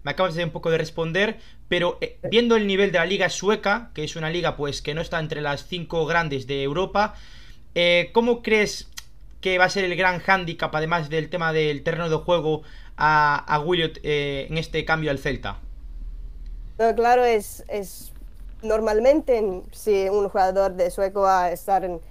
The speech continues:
Speaker 2: en la Liga Española, antes va a ir a Holanda o algo así, va a ser una etapa más, eh, pero Williot va directamente a la liga. Ese es,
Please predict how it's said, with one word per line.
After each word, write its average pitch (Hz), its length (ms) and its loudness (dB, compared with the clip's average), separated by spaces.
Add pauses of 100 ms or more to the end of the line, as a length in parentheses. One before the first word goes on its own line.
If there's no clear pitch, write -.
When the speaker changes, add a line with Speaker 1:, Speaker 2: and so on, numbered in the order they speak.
(160)
Speaker 2:
en 202 160 0
la 190 140 6
Liga 190 260 2
Española, 220 680 0 (340)
antes 220 380 2
va 202 80 4
a 196 40 4
ir 220 200 8
a 180 500 4
Holanda 208 720 4
o 190 60 4
algo 208 240 2
así, 190 560 0 (240)
va 196 80 4
a 185 60 2
ser 214 180 0
una 190 600 0
etapa 208 440 0
más, 226 260 0 (460)
eh, 180 260 0
pero 196 180 0
Williot 233 300 2
va 214 100 4
directamente 190 640 -2
a 175 100 0
la 175 120 0
liga. 196 260 0
Ese 208 380 2
es, - 340 -12